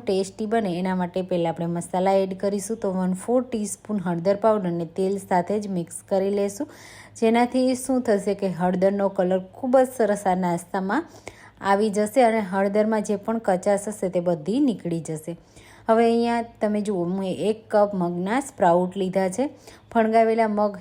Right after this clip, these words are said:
હેલ્થ માટે ખૂબ જ ફાયદાકારક હોય છે, જરૂરથી ખાવા જોઈએ. સ્વાદ પ્રમાણે મીઠું અને એક ટીસ્પૂન ખાંડ એડ કરીશું. તો મને મીઠું થોડું ઓછું લાગ્યું એટલે મેં અહીંયા થોડું વધારે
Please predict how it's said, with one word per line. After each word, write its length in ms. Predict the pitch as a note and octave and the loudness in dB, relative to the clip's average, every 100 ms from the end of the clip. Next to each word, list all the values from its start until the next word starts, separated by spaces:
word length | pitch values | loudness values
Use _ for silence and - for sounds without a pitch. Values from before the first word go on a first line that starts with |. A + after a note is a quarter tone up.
| - | 0
હેલ્થ 240 | G3 G3 G3+ | 2 2 0
માટે 160 | G3 G3 - - | -4 -6 -10 -8
ખૂબ 200 | A3+ A#3+ | 2 4
જ 160 | A#3+ A#3 | 4 2
ફાયદાકારક 720 | A3 G#3 G#3 G#3 G#3+ G#3 G#3 G#3 | 2 4 4 2 2 2 2 -2
હોય 120 | G3+ | -2
છે, 100 | A3 A3 G3+ | -2 -4 -2
જરૂરથી 480 | E3 F3+ G#3 B3 A#3+ | 0 0 -2 -4 0
ખાવા 260 | A3+ A3 A3+ G#3+ | 2 4 4 2
જોઈએ. 240 | A3 A3+ A3+ - - - - | 2 0 -4 -18 -20 -20 -12
સ્વાદ 280 | - F#3+ F#3 F#3 | 2 2 4 0
પ્રમાણે 400 | G3 F#3+ F#3+ G3+ G#3+ | -2 0 -2 0 0
મીઠું 380 | B3 B3 F3 F3 | 0 -2 -2 -2
અને 120 | E3+ E3+ B3 | -4 0 0
એક 120 | B3 | -2
ટીસ્પૂન 600 | A#3 G#3 G#3 - A3+ D4+ - | -6 -6 -6 -8 -4 -4 -4
ખાંડ 320 | G#3 F3 E3 | -4 -2 -2
એડ 160 | D#3+ - | -4 -6
કરીશું. 440 | E3+ E3 E3 - E3 - - - _ | -6 -6 -8 -10 -16 -18 -20 -20 _
તો 100 | - | -2
મને 180 | A#3 A#3+ A#3 | 0 2 0
મીઠું 400 | A#3+ - B3+ A#3+ | -2 -4 -4 -2
થોડું 400 | - B3 B3+ A#3+ A3+ | 4 4 6 4 2
ઓછું 280 | A3+ B3 A#3+ | 2 2 4
લાગ્યું 280 | A3+ G3+ F#3 | 4 2 2
એટલે 140 | F#3 | 0
મેં 100 | F#3+ | 0
અહીંયા 300 | F#3+ G3 G3+ | -2 -4 -4
થોડું 320 | - B3+ A#3+ G#3+ | 0 2 2 0
વધારે 340 | G3+ F3 F3+ | 0 0 2